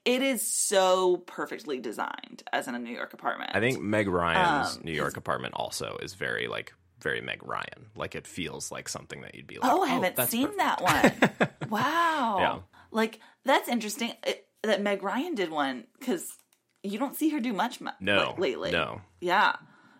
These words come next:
Speaker 1: Um, the Liv Tyler New York apartment is also really nice because she's very kooky.
Speaker 2: Yes, the kooky people
Speaker 1: Um,
Speaker 2: are very fun to see. <laughs>
Speaker 1: Right. Speaking of kooky people, another one that is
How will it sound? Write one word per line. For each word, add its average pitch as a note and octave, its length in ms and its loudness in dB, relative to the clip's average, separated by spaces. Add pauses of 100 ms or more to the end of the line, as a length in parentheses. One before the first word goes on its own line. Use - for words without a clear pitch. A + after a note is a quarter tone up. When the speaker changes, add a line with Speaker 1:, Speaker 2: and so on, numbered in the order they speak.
(160)
Speaker 1:
Um, F#3+ 400 2 (380)
the G#3+ 80 2
Liv A#3 260 2
Tyler B3 480 2
New C#4 100 0
York C4+ 200 0
apartment C#4 420 -2
is B3+ 100 -6
also B3+ 300 -2
really B3 260 -2
nice A#3 480 0
because - 280 -2
she's G3+ 320 -4
very G3+ 180 2
kooky. G#3+ 720 -2
Speaker 2:
Yes, - 300 -2
the A#2+ 100 6
kooky G3 400 6
people C3+ 280 8
Speaker 1:
Um, G2+ 60 8
Speaker 2:
are F#2+ 40 6
very F2 320 4
fun E2 240 0
to - 100 -8
see. - 160 -2 (240)
<laughs> F#3 280 6
Speaker 1:
Right. D3 280 2 (260)
Speaking C4+ 480 0
of B3 120 -2
kooky B3+ 260 -2
people, E3+ 480 2
another F3+ 360 2
one G#3 220 0
that F3 120 0
is D#3+ 240 -2